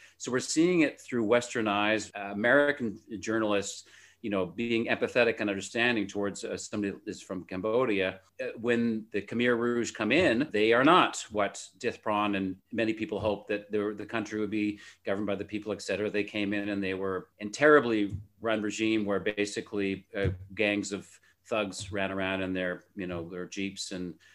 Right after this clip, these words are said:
executed people, uh, for revenge, co-, beca-, basically how they were treated. When they take power, uh, they basically wanted to, you know, uh, take revenge on all the Westerners, and all the Westerners got, got out of there.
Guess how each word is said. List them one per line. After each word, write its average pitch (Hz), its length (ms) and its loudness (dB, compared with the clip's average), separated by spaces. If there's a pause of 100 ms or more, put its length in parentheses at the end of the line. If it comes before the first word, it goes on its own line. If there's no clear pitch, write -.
(160)
executed 110 580 -2
people, 90 460 -4
uh, 87 160 -4
for - 160 -10
revenge, 92 680 -2
co-, - 120 -10 (420)
beca-, 101 260 -6
basically 95 380 -4
how 90 140 -2
they 90 200 0
were 85 120 -6
treated. 95 460 -4 (280)
When 95 200 -4
they 92 280 -2
take 90 260 -6
power, 135 540 4
uh, 92 360 4
they 92 520 2 (140)
basically 107 400 2
wanted 98 320 0
to, 113 120 -6 (140)
you 98 120 -2
know, 87 240 -6
uh, 85 280 -6 (100)
take 104 200 0
revenge 95 340 2
on 92 60 -4
all 92 160 2
the 95 60 -2
Westerners, 92 680 0
and 87 180 -4 (240)
all 120 140 4
the 117 60 6
Westerners 113 800 4
got, 110 260 2
got 104 160 6
out 143 160 10
of 127 100 8
there. 113 320 6